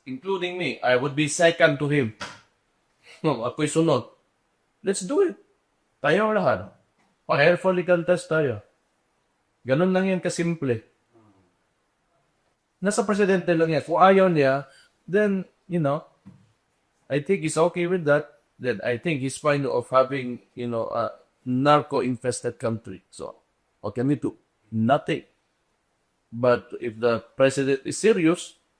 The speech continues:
do the hair follicle test, then, uh, it should be done publicly, transparently, and publicly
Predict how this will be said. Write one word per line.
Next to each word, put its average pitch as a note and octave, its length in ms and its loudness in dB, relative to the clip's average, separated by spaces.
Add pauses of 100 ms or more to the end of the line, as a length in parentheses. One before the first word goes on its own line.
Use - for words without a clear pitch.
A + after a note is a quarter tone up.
(200)
do C3+ 120 0
the C3 120 2
hair C#3 160 4
follicle D#3+ 400 0
test, - 480 -2 (1000)
then, A#2 500 0 (720)
uh, - 160 -8
it F#3+ 120 -6
should B3+ 120 -2
be F#3+ 100 0
done D3+ 180 2
publicly, C#3 600 0 (880)
transparently, D#3 960 0 (920)
and A2+ 160 -12
publicly D3 680 0